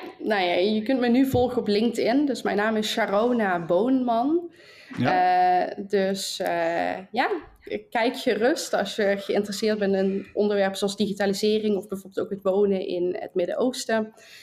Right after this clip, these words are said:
Speaker 1: Eh, en wat ik altijd heel belangrijk vind, is echt om mensen te helpen.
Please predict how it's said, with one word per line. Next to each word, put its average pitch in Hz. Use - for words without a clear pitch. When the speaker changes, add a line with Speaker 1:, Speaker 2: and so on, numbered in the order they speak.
Speaker 1:
Eh, 180
en 196
wat 202
ik 214
altijd 208
heel 208
belangrijk 190
vind, 196
is 185
echt -
om 190
mensen 190
te -
helpen. 175